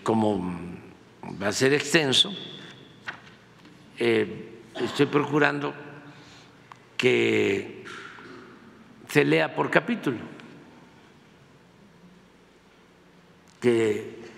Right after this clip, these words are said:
el que quiera ver un capítulo o le llame la atención,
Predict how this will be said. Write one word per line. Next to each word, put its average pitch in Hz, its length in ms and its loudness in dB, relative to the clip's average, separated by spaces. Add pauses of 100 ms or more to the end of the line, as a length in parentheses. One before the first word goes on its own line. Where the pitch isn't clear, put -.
(220)
el 117 160 -6
que 120 180 -2
quiera 151 480 2 (640)
ver 127 180 4
un 135 100 0
capítulo 135 680 0 (400)
o 104 100 -4
le 110 100 2
llame 139 260 4
la 131 80 6
atención, 143 480 4